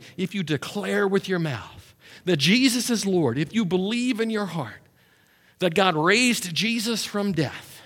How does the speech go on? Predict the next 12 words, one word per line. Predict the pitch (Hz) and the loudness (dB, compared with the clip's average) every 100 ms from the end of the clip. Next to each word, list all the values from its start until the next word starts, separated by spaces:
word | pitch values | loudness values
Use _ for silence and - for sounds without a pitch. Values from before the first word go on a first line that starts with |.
| - _ _ _ _ _ _ _ | -20 _ _ _ _ _ _ _
then | 165 170 | -8 -6
you | 156 156 202 | -4 -4 -4
will | 165 185 190 | -2 -2 -2
be | 151 175 | -4 -6
saved. | - 135 104 - _ _ _ _ - | -6 -8 -12 -18 _ _ _ _ -4
You | 202 214 | 2 4
enter | 214 208 208 | 4 4 2
into | 208 208 | 2 2
a | 196 | 2
whole | 190 208 208 | 4 4 4
new | 180 180 202 | 4 4 2
family, | - 139 110 87 - | -2 -6 -6 -10 -20